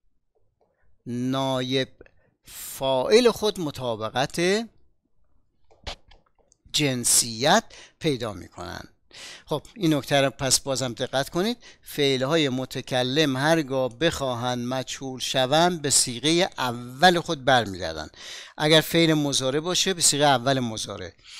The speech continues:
اگر فعل ماضی باشد، به صیغه اول ماضی برمیگردد.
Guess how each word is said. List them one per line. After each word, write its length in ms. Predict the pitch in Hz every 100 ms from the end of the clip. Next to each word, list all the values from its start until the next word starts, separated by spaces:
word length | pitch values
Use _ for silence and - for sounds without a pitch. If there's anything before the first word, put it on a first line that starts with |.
| - - -
اگر 180 | 151
فعل 400 | 156 175 165 156 160 _ _ 135
ماضی 420 | 143 147 135 151
باشد، 420 | 175 - 185 208 - _ _ - -
به 100 | 139
صیغه 300 | - 143 135
اول 680 | 151 123 120 131 170 208 226 - - _ -
ماضی 720 | 139 131 127 113 160 240 262 -
برمیگردد. 760 | 175 127 95 95 98 92 92